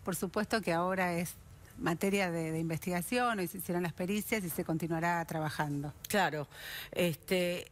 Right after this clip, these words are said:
Speaker 2: en principio, bueno, pareciera, eh,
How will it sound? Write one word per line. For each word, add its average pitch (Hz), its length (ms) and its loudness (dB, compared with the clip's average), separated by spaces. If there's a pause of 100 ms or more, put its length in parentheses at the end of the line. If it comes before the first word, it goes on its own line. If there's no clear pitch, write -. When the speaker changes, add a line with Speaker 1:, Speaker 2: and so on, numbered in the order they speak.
(100)
Speaker 2:
en 208 140 -2
principio, 269 1040 0 (260)
bueno, 202 540 0 (100)
pareciera, 254 920 2
eh, 180 680 -2